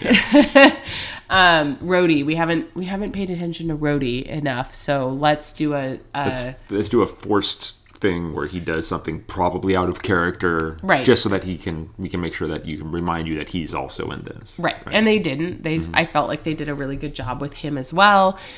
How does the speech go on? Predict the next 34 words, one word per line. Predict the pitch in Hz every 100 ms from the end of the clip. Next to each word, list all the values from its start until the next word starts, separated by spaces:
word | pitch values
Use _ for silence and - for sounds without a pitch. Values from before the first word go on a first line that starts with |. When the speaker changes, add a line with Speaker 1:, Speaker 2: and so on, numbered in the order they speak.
| - -
Speaker 1:
where | 156
you | 151
see, | - 147 147 147 147 -
you | 147
know, | 127 127
Speaker 2:
Yeah, |
Speaker 1:
he's, | 123 123
Speaker 2:
his | 87 80
Speaker 1:
he's | - 156 -
in | 226 247
character, | 233 208 202 190 180
he's | 170 156
trying | - - 160 156 165 180 -
to, | 165 156 156 156 156 - - - - _ -
um, | 156 143 135 135 - - -
follow | 147 143 135
orders, | - 190 180 175 170
he's | 156
trying | - 143 143
to |
be | 143
the | 143
good | 135 151
military | 175 185 180 180 165
man, | 165 156 156
but | -
he's | 147 143 -
also | 139 - 135 127 120
frustrated | - 135 - - 123 127 123 - - -
clearly | - 196 208 196 196
with | 175 165
the |
bureaucracy | 147 147 139 143 180 175 - 190 - 175 170 160 156 -
of, | 147 143 139 139